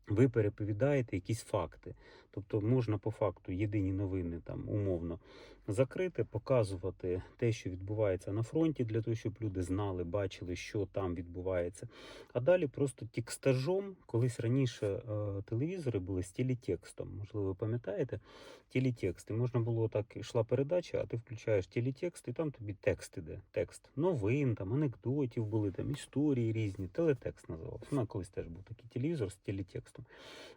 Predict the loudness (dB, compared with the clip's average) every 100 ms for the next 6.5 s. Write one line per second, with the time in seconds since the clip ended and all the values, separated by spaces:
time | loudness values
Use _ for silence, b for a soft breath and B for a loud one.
0 | -4 0 0 -2 4 6 6 4 -2 -2
1 | -2 -2 2 2 0 -2 -2 0 0 0
2 | -2 -4 -10 -20 B B B B B -12
3 | -4 -4 -4 0 4 6 4 -4 -8 -4
4 | -2 -2 -4 -4 0 2 2 2 0 -4
5 | -6 -6 -2 0 0 0 -2 -6 -6 -4
6 | -4 -4 -4 -4 -8